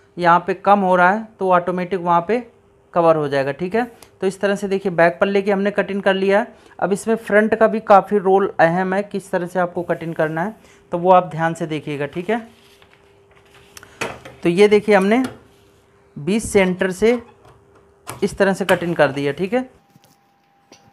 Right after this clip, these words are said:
दो इंच पे एक निशान ये लगा देना है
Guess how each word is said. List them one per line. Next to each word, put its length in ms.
दो 220
इंच 200
पे 220
एक 140
निशान 360
ये 120
लगा 240
देना 260
है 120